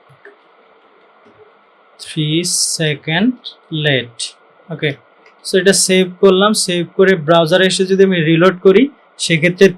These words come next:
তিন সেকেন্ড পর কিন্তু একটা অ্যালার্ট চলে আসবে। দেখেন,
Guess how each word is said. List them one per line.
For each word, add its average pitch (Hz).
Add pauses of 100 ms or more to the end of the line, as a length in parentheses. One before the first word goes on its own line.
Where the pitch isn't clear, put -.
তিন 214
সেকেন্ড 196
পর 190
কিন্তু 185
একটা 190
অ্যালার্ট 151
চলে 151
আসবে। 131
দেখেন, 151